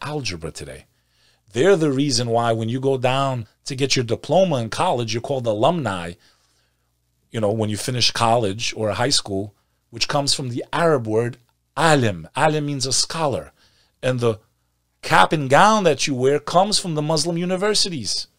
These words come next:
These traditions that none of you understand where they even come from. Let alone you don't understand that. You don't even know your own religions, and you want to judge religions. You have no right. I love my Christian brothers. I love my Jewish brothers.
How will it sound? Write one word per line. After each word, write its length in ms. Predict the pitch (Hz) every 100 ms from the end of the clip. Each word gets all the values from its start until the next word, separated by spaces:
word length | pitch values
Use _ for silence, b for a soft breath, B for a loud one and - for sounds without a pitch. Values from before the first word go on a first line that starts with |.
| _
These 180 | 123 147
traditions 520 | - 131 170 - 147
that 140 | 127 131
none 160 | 196
of 140 | 262 208
you 80 | 214
understand 480 | 214 196 214 214
where 120 | 220 208
they 80 |
even 220 | 226 220 208
come 200 | 233 247
from. 260 | - 98 - _ _ _ _ _ _
Let 180 | - 180
alone 280 | 233 240 233
you 80 | 208
don't 120 | 208
understand 440 | 208 190 196 190
that. 160 | 202 185
You 60 | 156
don't 120 | 175
even 160 | 170
know 120 | 170 170
your 160 | 160
own 100 | 151
religions, 540 | 123 123 147 120 95 87
and 100 | 101
you 80 |
want 140 | 120 127
to 60 |
judge 720 | 98 92 113 123 87 - - - _ _
religions. 560 | 101 98 101 113 95 82
You 80 | 92
have 120 | 104
no 160 | 87 78
right. 420 | 82 104 80 - _ _ _ _ _ _ _ _ _
I 120 | 80
love 300 | 80 95 127
my 120 | 104
Christian 400 | 92 95 - 87 82
brothers. 440 | 82 73 67 - _ _ _ _
I 120 | 85
love 460 | 85 95 123 117 92
my 180 | 90 82
Jewish 360 | 80 82 78
brothers. 440 | - 80 73 65